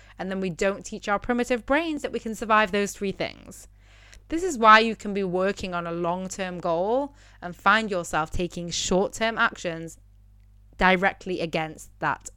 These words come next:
goal. This is just how our brains are designed. Nothing has gone wrong, and yes, it's totally changeable.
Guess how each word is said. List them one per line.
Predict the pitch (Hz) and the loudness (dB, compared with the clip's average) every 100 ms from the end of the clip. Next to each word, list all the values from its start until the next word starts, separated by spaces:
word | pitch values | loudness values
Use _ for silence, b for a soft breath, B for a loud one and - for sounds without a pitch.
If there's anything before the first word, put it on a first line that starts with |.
| - | -12
goal. | - 98 - - b b b | -4 -4 -6 -14 b b b
This | 247 294 | -4 -2
is | 349 - | -2 4
just | 214 196 - | 4 4 0
how | 190 | 4
our | 175 | 4
brains | 180 170 170 | 4 0 -2
are | 160 | -6
designed. | 160 160 120 104 - - b b | -4 -2 -2 -4 -10 -18 b b
Nothing | 202 233 311 | -4 -2 0
has | 294 - | 0 4
gone | 269 254 | 4 4
wrong, | 208 190 190 190 | 6 6 6 -2
and | 175 175 | -8 -2
yes, | 180 190 208 - | 2 2 2 -8
it's | 196 - - | -12 -14 -16
totally | - 214 214 - 202 202 202 - | -10 -4 -4 -4 -4 -4 -4 -10
changeable. | - 185 175 160 156 - - | -10 -6 -6 -6 -6 -8 -10